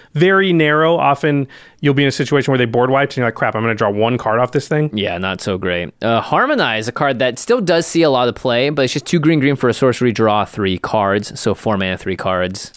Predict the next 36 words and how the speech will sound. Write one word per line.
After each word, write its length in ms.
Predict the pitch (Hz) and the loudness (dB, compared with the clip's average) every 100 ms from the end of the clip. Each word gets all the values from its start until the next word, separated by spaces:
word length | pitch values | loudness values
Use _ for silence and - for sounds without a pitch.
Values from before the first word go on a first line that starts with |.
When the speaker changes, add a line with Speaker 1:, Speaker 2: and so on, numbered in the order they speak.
| - | -4
Speaker 1:
It's, 240 | 151 - 175 - | -4 -4 -8 -2
it 200 | 196 - | -2 0
tends 220 | 240 262 | -4 -2
to 60 | |
get 180 | 233 - | -2 -2
cut 280 | - 170 - | -2 -4 -4
for 180 | - 147 | -4 -2
me 360 | 139 160 160 131 | 2 2 2 0
quite 300 | - 151 135 | 0 0 2
often 400 | 127 - 123 123 | 0 0 -4 -2
in 200 | 135 131 | -4 -2
favor 280 | 127 131 123 | 0 0 0
of 100 | 113 | 0
some 120 | 127 | -4
cards 240 | - 127 120 | -2 -2 -2
we're 60 | |
gonna 180 | 117 113 | -2 0
list 200 | 117 - | -2 -2
in 60 | 113 | -4
a 20 | |
Speaker 2:
Yep. 60 | |
Speaker 1:
second, 360 | 104 113 123 117 | -2 -2 -2 -4
just 160 | 135 - | -2 -2
because 240 | 175 151 | 0 2
there's 160 | 147 - | 0 -2
so 260 | - 156 | 0 2
much 220 | 175 196 - | 2 0 0
good 200 | 156 135 | -2 0
green 280 | 151 147 | 0 0
card 320 | 131 - 117 131 | 0 0 -2 0
draw. 240 | 165 185 - - - | 0 0 -4 -12 -2
I 80 | |
don't 200 | 147 196 | 0 2
need 160 | 147 156 | 2 2
a 60 | 147 | 2
sorcery 540 | 147 135 - 117 113 | 0 -2 0 -2 -2